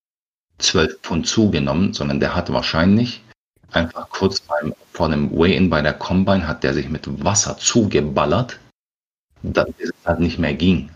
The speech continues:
ja. Weil, weil hundertfünfundneunzig Pfund beim Senior Bowl zeigt natürlich schon, dass er eigentlich zu,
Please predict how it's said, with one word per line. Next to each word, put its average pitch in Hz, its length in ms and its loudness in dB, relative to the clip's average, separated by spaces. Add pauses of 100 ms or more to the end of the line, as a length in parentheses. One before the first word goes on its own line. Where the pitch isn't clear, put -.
ja. 71 180 -4 (1000)
Weil, 78 540 0 (300)
weil 87 180 -2
hundertfünfundneunzig 120 840 0
Pfund 139 440 -2
beim 85 220 -2
Senior 127 380 4
Bowl 98 280 2 (960)
zeigt 101 300 2
natürlich 92 460 0
schon, 117 200 0
dass 98 200 0
er - 240 -2
eigentlich 120 800 0 (420)
zu, - 260 -4